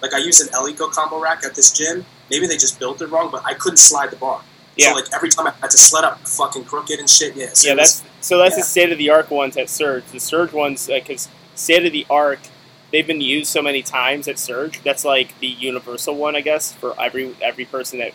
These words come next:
Speaker 2: trains at Surge. So that's, like, the universal combo rack, and it's been used so many times that, like, you can't slide the bar in and out. Uh, one of the things is missing from it, too, so your bench is gonna be affected by it a little bit. But really,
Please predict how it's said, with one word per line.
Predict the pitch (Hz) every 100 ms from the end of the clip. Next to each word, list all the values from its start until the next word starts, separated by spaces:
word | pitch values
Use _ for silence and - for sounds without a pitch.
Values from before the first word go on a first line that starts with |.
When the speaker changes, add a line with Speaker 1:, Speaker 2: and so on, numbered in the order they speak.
| -
Speaker 2:
trains | 113 117 123 -
at | 113
Surge. | - - 143 - _ _ _
So | - 156 143
that's, | 143
like, | 156 143
the | 135
universal | 147 151 143 139 139
combo | - 139 135 131
rack, | 123 123 123
and |
it's | 127
been | 135 123
used | 127 131
so | 147
many | 147
times | 165 165 170 - - - _ -
that, | 135 120
like, | 127 127 123 139
you | 131
can't | - 139 -
slide | - 127 127
the |
bar | 123 123 123 127
in | 120 117
and | 113
out. | 117 117 - - - _ -
Uh, | 123 123
one | 135 151
of | 147
the | 135
things | 139 135 127
is | 117 120
missing | 120 - 139
from | 131 143 143
it, | 135
too, | - 131
so | 127 120
your | 120
bench | 120 123
is | 123
gonna | 127
be | 120
affected | 110 - 113 139 127
by | 120
it | 113
a |
little | 104 123
bit. | 117 117 131 -
But | 127 120 _ _ _ _ 143
really, | 185 285 262 196